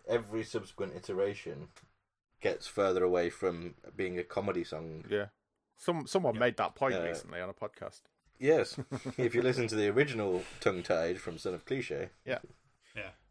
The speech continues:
Speaker 2: It's maybe, it's not as a good song, but yeah, it is, that is the comedy
Speaker 1: Yeah.
Speaker 2: concept of it, and then it's lost after that. <laughs> Compl-, almost completely, apart from one, like, one bit.
Speaker 3: Yeah,
Speaker 1: Yeah.
Speaker 3: it,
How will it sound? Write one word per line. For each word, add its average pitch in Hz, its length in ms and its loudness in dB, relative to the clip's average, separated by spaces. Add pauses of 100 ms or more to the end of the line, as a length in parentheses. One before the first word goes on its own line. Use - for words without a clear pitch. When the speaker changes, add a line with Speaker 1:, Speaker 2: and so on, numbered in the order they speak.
(140)
Speaker 2:
It's - 220 -6
maybe, 110 260 2
it's 90 160 -4
not 123 160 4
as 98 140 -2
a 110 180 -4
good - 300 -2
song, 92 440 0
but - 140 -8
yeah, 104 140 -2
it - 240 -6
is, 87 340 -8 (400)
that 95 180 4
is - 80 -10
the 98 80 -6
comedy 95 340 -4
Speaker 1:
Yeah. 82 60 -6
Speaker 2:
concept 98 500 -6
of 104 160 -2
it, - 180 -10 (120)
and 95 120 -10
then 85 160 -10
it's - 160 -10
lost 85 320 -6
after - 240 -16
that. - 420 -8
<laughs> - 100 -20
Compl-, - 260 -8
almost 135 260 0
completely, 110 460 -6
apart - 260 -6
from 101 160 -14
one, 92 340 -4 (300)
like, 104 160 -2
one 87 320 -6 (320)
bit. - 300 -8 (1120)
Speaker 3:
Yeah, 117 200 -10
Speaker 1:
Yeah. 95 180 0
Speaker 3:
it, - 120 -4